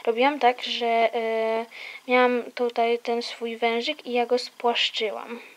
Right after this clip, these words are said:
Także zrobię tak samo. Nie będę dodatkowa-, dodawała okrągłego brzegu, tylko taki spłaszczony. Jak widać. Jest szerszy, ale to,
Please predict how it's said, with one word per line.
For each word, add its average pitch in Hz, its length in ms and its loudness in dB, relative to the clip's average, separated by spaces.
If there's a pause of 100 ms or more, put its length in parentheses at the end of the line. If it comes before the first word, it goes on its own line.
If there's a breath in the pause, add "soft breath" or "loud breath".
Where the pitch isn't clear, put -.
(1500 loud breath)
Także 240 500 -4
zrobię 247 420 0
tak 240 260 -4
samo. 214 500 -4 (920 loud breath)
Nie 233 120 -4
będę 254 280 0
dodatkowa-, 233 760 0
dodawała 233 840 6 (300 loud breath)
okrągłego 240 640 2
brzegu, 254 420 -2
tylko 262 360 -2
taki 240 320 -6
spłaszczony. 226 920 -2 (1160 loud breath)
Jak 220 120 -10
widać. 240 540 -6 (1300 loud breath)
Jest 269 440 4 (100)
szerszy, 269 680 2
ale 262 260 4
to, 254 300 2